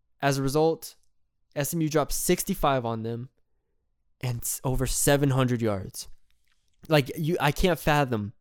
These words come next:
seven hundred yards of offense, because that's what North Texas did to Houston Baptist, and Houston Baptist defense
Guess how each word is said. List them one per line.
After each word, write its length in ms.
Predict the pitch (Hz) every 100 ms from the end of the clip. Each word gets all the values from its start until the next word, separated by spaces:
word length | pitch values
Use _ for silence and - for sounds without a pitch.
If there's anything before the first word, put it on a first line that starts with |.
| _
seven 320 | - - 135 127
hundred 240 | 123 120
yards 260 | 117 110 107
of 80 |
offense, 300 | 113 110 110 -
because 220 | 131 120
that's 200 | 131 135
what 80 | 151
North 160 | 139
Texas 260 | 127 131 131
did 140 | 123
to 60 | 117
Houston 320 | 131 123 131
Baptist, 480 | 117 123 170 170 - _ - _ -
and 120 | 135
Houston 240 | 180 170
Baptist 380 | 143 143 - 143
defense 380 | 165 156 165 -